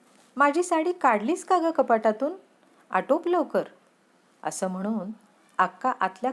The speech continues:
खोलीत आल्या. प्रज्ञा त्यांच्याच साडीला इस्त्री करत होती आणि त्यावर कोणते दागिने आज त्यांना द्यायचे याचा विचार करत होती. "हो अक्का,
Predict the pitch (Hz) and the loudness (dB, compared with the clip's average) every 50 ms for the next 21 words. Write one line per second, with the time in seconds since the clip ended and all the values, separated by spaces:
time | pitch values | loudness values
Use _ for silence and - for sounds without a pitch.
0 | 262 - 240 214 220 233 - - - 135 - - 214 _ _ _ _ _ _ _ | -4 -2 -2 -2 -2 -4 -6 -8 -10 -10 -10 -14 -16 _ _ _ _ _ _ _
1 | _ _ _ _ _ _ _ _ _ - - 330 330 285 302 349 370 370 - 269 | _ _ _ _ _ _ _ _ _ -2 2 2 2 2 0 -4 -4 0 2 2
2 | 233 220 214 214 294 302 320 - - 247 214 185 190 190 214 262 - - - - | 2 4 2 2 0 -2 -4 -2 0 0 0 0 0 -4 -4 -6 -6 -6 -8 -8
3 | - - - 269 262 - 180 165 170 - - - - - - - - _ _ _ | -8 -8 -8 -6 -2 0 0 0 0 -4 -6 -16 -16 -16 -20 -20 -20 _ _ _
4 | _ _ _ _ _ _ _ _ _ _ - 165 165 180 185 - - 180 160 160 | _ _ _ _ _ _ _ _ _ _ -6 -4 -4 -4 -4 -4 -2 -2 -2 -2
5 | 185 220 202 180 202 - _ _ _ _ _ _ _ _ - - 285 285 285 277 | -2 -4 -4 -4 -6 -12 _ _ _ _ _ _ _ _ -2 2 2 2 2 2
6 | 269 359 370 370 330 277 254 240 254 254 254 285 269 - - 220 226 226 220 - | -2 -2 0 2 4 2 2 2 -2 -4 -4 -4 -4 -2 0 0 0 0 -2 -4
7 | - 226 208 208 220 220 214 214 175 170 175 - - 202 220 185 208 214 _ - | -4 -2 -2 0 0 0 2 2 0 -2 -2 -6 -6 -6 -6 -6 -8 -14 _ -6
8 | - 202 202 202 - 240 247 214 180 - - 196 214 214 - - 165 160 165 - | -2 -2 -2 0 0 -4 -4 -4 -6 -6 -4 -4 -4 -4 -4 -6 -6 -6 -6 -8
9 | - 147 - - 139 - _ _ _ _ _ _ _ _ _ _ _ _ _ _ | -12 -12 -12 -14 -20 -20 _ _ _ _ _ _ _ _ _ _ _ _ _ _
10 | _ _ _ _ _ - - 320 349 349 294 220 - - - 175 151 | _ _ _ _ _ 0 2 4 4 2 0 -2 -6 -4 -2 -2 -2